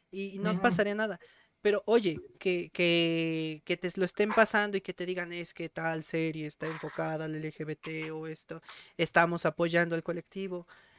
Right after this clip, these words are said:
Speaker 1: Eso es lo que provoca, ese tipo de promoción, que según es promoción para ellos, eh, es lo que provoca que haya mucha gente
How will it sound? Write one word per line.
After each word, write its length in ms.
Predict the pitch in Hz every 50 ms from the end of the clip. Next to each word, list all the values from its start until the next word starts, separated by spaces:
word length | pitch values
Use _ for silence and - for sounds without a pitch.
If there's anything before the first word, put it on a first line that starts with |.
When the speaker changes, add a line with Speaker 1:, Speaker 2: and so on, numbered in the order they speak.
| _ _ _
Speaker 1:
Eso 480 | - 202 214 233 247 - - 285 262 -
es 280 | 220 208 202 196 - 220
lo 160 | 214 202 202
que 120 | - 190 -
provoca, 640 | - 170 175 170 175 180 170 - - 170 165 156 165
ese 240 | 180 175 - - -
tipo 260 | - 208 - - 202
de 80 | 196 175
promoción, 1000 | - - 156 156 151 - 165 165 160 156 - - - - 185 175 170 170 170 170
que 120 | - 165
según 280 | - 160 160 160 160 160
es 120 | 165 -
promoción 500 | - - - 156 156 156 - 170 165 165
para 200 | - 160 160 160
ellos, 300 | 160 151 156 160 - - _ - - - - - _ _ _
eh, 1000 | - 170 170 165 160 160 156 156 156 156 156 151 151 151 151 151 151 151 151 143 - _
es 200 | - 190 190 190
lo 120 | 202 202 202
que 100 | - 202
provoca 500 | - 185 180 170 170 160 - - 180 -
que 140 | - - 165
haya 200 | 165 160 175 175
mucha 300 | 175 175 170 - 190 185
gente 420 | - 214 190 165 143 - 165 -